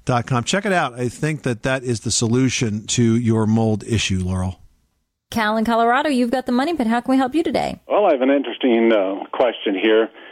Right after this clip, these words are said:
Speaker 3: I've got a house with an insulated concrete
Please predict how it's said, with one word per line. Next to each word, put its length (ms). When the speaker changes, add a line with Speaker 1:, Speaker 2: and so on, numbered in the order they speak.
Speaker 3:
I've 520
got 180
a 80
house 480
with 160
an 140
insulated 600
concrete 500